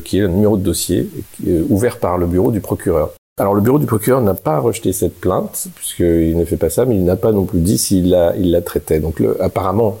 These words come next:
c'est en cours, et on ne préjuge pas d'un examen ou non, euh, du dossier. Donc, le, le cas continue. Euh, il y a d'ailleurs des, des formulaires, si vous êtes victime de, de violences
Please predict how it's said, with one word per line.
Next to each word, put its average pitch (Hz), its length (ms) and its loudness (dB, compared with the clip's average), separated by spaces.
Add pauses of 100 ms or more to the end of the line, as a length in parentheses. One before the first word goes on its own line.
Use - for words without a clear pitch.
(280)
c'est - 240 -2
en 90 80 0
cours, 123 480 0 (120)
et 113 60 -6
on 98 100 0
ne 98 40 0
préjuge 95 400 0
pas 127 300 2
d'un 104 180 2
examen 98 560 2
ou 123 100 4
non, 120 280 2 (180)
euh, 95 420 2
du 95 140 0
dossier. 92 340 -2
Donc, 85 300 -6
le, 85 160 2
le 85 140 0
cas 120 160 -2
continue. 90 580 -2 (540)
Euh, 87 520 2
il 82 140 0
y 87 60 2
a 90 80 0
d'ailleurs 87 320 2
des, 82 340 2
des 82 160 0
formulaires, 98 540 0
si - 120 -6
vous 87 160 0
êtes 87 100 0
victime 95 500 0
de, 87 340 2
de 90 80 0
violences 92 560 0